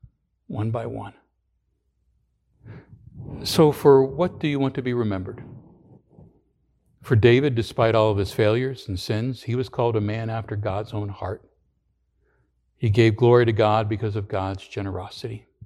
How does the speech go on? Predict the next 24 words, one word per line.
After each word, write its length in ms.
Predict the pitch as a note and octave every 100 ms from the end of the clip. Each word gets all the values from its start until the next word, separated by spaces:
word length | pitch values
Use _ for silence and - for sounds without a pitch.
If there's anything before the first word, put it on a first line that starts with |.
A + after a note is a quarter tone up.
| - - _ _ _ _ _ _ _ _ _ - - -
And 140 | B2+ B2
that 180 | A#2+ B2
moved 340 | A#2+ A#2 G#2+
the 80 | G#2+
people 400 | - E3+ D#3 B2
of 100 | G2+
God 420 | G#2 G2 G2 G#2+
to 100 | -
give. 540 | A2 B2 A2+ F2+ - - _ _ _ _ _ _ _ _ - -
They 120 | - A2+
gave 440 | A#2+ A#2+ A#2 G#2
their 160 | A#2 A2
glory 380 | A2+ A#2+ A2+ G#2
to 120 | G#2+
God 520 | A2 A#2 G#2 F#2+ G2+ -
with 180 | A#2 G#2
their 200 | A#2+ A#2+
generosity 840 | G#2 G2 G2 F#2+ F#2 - G2 F#2+
through 160 | F#2+ G#2+
their 160 | F#2+
generous 560 | F#2+ A2+ G#2 G2+ - - _ _ _ _ _
and 140 | - G2+
sacrificial 640 | A#2 G2 A2 G2 G#2 -
gifts. 580 | F#2+ G#2 G2 G2 - -